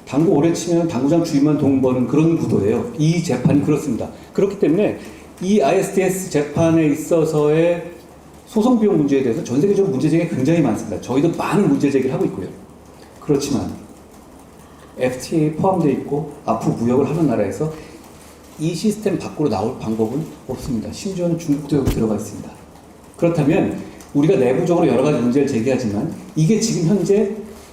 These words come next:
모든 나라에서 문제 제기는 하지만 울며 겨자 먹기로 수용하고 있는 비용이라는 점을 말씀을 드립니다. 아...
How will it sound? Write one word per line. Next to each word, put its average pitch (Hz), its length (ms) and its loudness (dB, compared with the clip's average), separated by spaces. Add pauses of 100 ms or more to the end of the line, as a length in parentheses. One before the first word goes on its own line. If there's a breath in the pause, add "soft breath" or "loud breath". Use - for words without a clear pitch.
(280 loud breath)
모든 202 340 4
나라에서 160 600 0
문제 202 380 2
제기는 175 340 2
하지만 165 640 0
울며 156 380 4
겨자 135 240 0
먹기로 135 640 -2
수용하고 247 420 0
있는 160 160 2
비용이라는 117 360 0
점을 117 180 -2
말씀을 104 440 -2 (120)
드립니다. 117 400 0 (960 loud breath)
아... 113 480 -6